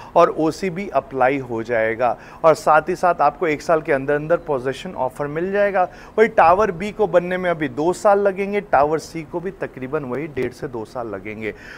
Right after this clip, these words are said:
तो अभी रेडी प्रोडक्ट में अगर आपको मैं बोलूँ, तो टावर ए है और इसके अंदर में आपको दो से तीन अलग-अलग इन्वेस्टमेंट ऑप्शंस हैं। पहला इन्वेस्टमेंट ऑप्शन है आपको कार शोरूम,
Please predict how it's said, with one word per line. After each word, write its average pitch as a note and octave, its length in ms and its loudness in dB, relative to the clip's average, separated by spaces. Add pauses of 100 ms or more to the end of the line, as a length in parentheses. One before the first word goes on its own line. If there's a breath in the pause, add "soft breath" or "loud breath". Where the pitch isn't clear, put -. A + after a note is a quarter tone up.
(120 loud breath)
तो G#3+ 120 4
अभी D#3+ 280 2
रेडी D3+ 420 0
प्रोडक्ट G#3+ 460 0
में G3+ 100 -4
अगर F#3 160 2
आपको F3 240 2
मैं E3+ 160 -4
बोलूँ, E3 220 -2
तो G#3 80 -4
टावर D3 380 4
ए F#3 260 -2
है G3+ 260 -2 (300 loud breath)
और F#3 120 6
इसके A3 420 -2
अंदर F3 400 0
में G#3 260 -2
आपको D3+ 340 2
दो D3+ 220 -2
से F3 160 -4
तीन G3 220 -8
अलग-अलग D3 540 -2
इन्वेस्टमेंट C3 600 -6
ऑप्शंस A2 560 -8
हैं। A#2+ 140 -2 (320 loud breath)
पहला G#3+ 220 8
इन्वेस्टमेंट A3+ 480 0
ऑप्शन G#3 380 0
है G#3+ 180 0
आपको D#3 320 2
कार C#3+ 420 4
शोरूम, F3+ 440 -2